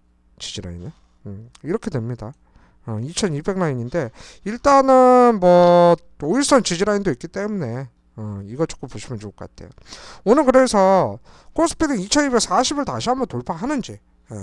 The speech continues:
이걸 조금 보시면 좋을 것 같습니다. 아시겠죠? 이천이백사십을 돌파하는지 이거, 어, 이거 보시면 좋을 것 같고요.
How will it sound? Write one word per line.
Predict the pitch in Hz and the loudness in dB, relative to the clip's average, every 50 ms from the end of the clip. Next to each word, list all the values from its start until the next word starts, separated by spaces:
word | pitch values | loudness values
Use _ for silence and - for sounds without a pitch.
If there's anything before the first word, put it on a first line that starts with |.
| 98 101 | -14 -12
이걸 | 110 135 196 226 294 | -10 -6 -2 -2 -2
조금 | 277 - 269 - 202 | -2 -2 -6 -8 -10
보시면 | 143 123 - - 139 110 | -12 -12 -14 -12 -14 -12
좋을 | - 151 170 | -10 -12 -10
것 | - 135 | -8 -10
같습니다. | 95 - - 107 95 90 - - _ _ - | -10 -10 -12 -16 -16 -16 -18 -20 _ _ -14
아시겠죠? | 117 117 - - 101 - - 104 110 120 120 - _ _ _ _ _ _ _ _ _ _ _ _ _ _ _ _ _ _ _ _ _ _ _ _ _ _ _ _ _ _ _ _ _ - - _ _ _ _ _ _ | -12 -12 -10 -12 -14 -14 -12 -12 -12 -12 -14 -18 _ _ _ _ _ _ _ _ _ _ _ _ _ _ _ _ _ _ _ _ _ _ _ _ _ _ _ _ _ _ _ _ _ -20 -20 _ _ _ _ _ _
이천이백사십을 | - 151 - 170 165 147 143 123 - 127 123 135 135 - 123 104 | -14 -8 -4 -4 -4 -4 -4 -8 -8 -8 -8 -8 -8 -10 -12 -14
돌파하는지 | - 98 - - - 110 113 107 95 - - 92 170 - | -14 -16 -16 -16 -16 -14 -14 -14 -16 -16 -18 -18 -18 -20
이거, | - 98 - - 92 95 147 220 - _ _ _ _ _ _ _ _ _ _ _ _ _ _ _ _ _ | -20 -20 -16 -14 -12 -12 -12 -12 -14 _ _ _ _ _ _ _ _ _ _ _ _ _ _ _ _ _
어, | - - 90 90 | -20 -20 -18 -18
이거 | 80 95 123 127 | -16 -14 -12 -12
보시면 | 104 107 104 - - 113 | -10 -10 -10 -12 -12 -12
좋을 | - 110 123 | -12 -12 -12
것 | - - 101 92 | -12 -14 -18 -16
같고요. | _ - 107 135 131 | _ -10 -10 -10 -10